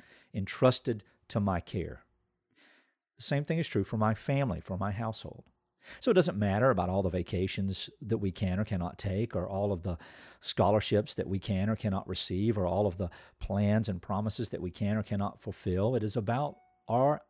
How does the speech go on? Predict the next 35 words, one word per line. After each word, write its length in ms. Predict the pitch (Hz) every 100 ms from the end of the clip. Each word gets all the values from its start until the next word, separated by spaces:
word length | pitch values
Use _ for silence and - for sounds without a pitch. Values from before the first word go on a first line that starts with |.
| _ 127
we 200 | 113 110
doing 520 | 117 113 104 85 87
that 300 | 95 92 90
which 280 | 98 - -
God 280 | 98 98 90
has 280 | 98 92 -
called 300 | - 120 123
us 260 | 95 - -
clearly 380 | - 135 156 110
to 120 | -
do, 280 | 90 82 87 - - - _
or 320 | 127 117 117 -
are 240 | 131 151
we 160 | 139 131
being 340 | 135 127 110
distracted 1080 | 98 - - - 160 160 156 - 95 82 104 -
by 500 | 107 101 101 98 98 - _ -
the 100 | 131
things 240 | 95 95
of 80 | 101
the 60 | 107
world? 360 | 117 104 82 - _ _ _ - -
And 60 |
not 160 | 196 151
just 180 | 143 -
the 80 | 131
negative 320 | 156 127 87
things, 260 | 87 82
not 200 | 104 120
just 200 | 127 120
the 80 | 127
problems, 600 | - 107 127 104 80 87 -
not 180 | 110 123
just 300 | 113 - -
the 160 | 104